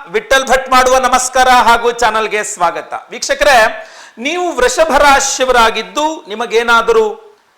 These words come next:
ಮಾಟಮಂತ್ರ, ದೃಷ್ಟಿದೋಷ, ಶತ್ರುಬಾಧೆ, ಈ ತರಹದ ಸಮಸ್ಯೆಗಳನ್ನು ನೀವೇನಾದ್ರು ಎದುರಿಸ್ತಾ ಇದ್ದೀರಾ, ನೀವು ವೃಷಭ ರಾಶಿಯವರು ಅಂತ ಆದ್ರೆ, ಏಪ್ರಿಲ್ ಎಂಟನೇ ತಾರೀಕು ಮಹಾಸೂರ್ಯ ಗ್ರಹಣದ ದಿವಸ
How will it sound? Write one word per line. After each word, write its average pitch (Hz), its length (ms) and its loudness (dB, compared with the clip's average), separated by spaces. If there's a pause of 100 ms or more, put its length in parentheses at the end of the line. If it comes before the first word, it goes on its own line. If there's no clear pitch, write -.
(160)
ಮಾಟಮಂತ್ರ, 208 600 -2 (680)
ದೃಷ್ಟಿದೋಷ, 202 680 -6 (540)
ಶತ್ರುಬಾಧೆ, 190 1300 -2 (260)
ಈ 294 240 -8
ತರಹದ 285 420 0
ಸಮಸ್ಯೆಗಳನ್ನು 254 840 -2
ನೀವೇನಾದ್ರು 226 420 -4
ಎದುರಿಸ್ತಾ 214 460 -4
ಇದ್ದೀರಾ, 196 360 -4
ನೀವು 202 220 -12
ವೃಷಭ 185 320 -8
ರಾಶಿಯವರು 185 640 -4
ಅಂತ 165 180 -12
ಆದ್ರೆ, 151 680 -4 (540)
ಏಪ್ರಿಲ್ 320 560 -4
ಎಂಟನೇ 240 560 -4
ತಾರೀಕು 208 680 -4
ಮಹಾಸೂರ್ಯ 262 1040 -2
ಗ್ರಹಣದ 226 760 -4
ದಿವಸ 165 360 -10